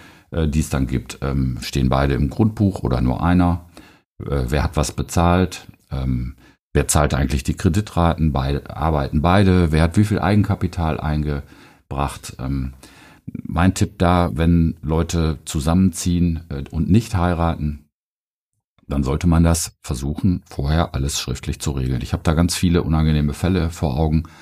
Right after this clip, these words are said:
wo, ähm, vorne klar war, dass man sich nie wegen Geld in die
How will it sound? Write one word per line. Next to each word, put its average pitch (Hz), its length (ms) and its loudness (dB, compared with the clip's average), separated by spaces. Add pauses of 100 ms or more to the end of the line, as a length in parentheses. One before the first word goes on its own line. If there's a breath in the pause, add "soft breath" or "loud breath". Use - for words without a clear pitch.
(420 loud breath)
wo, 73 480 0
ähm, 71 300 -2
vorne 101 440 2
klar 90 360 2
war, 87 120 4
dass 82 180 0
man 85 120 4
sich 80 220 0
nie 107 320 6
wegen 92 200 4
Geld 85 280 2
in 80 120 2
die 76 240 0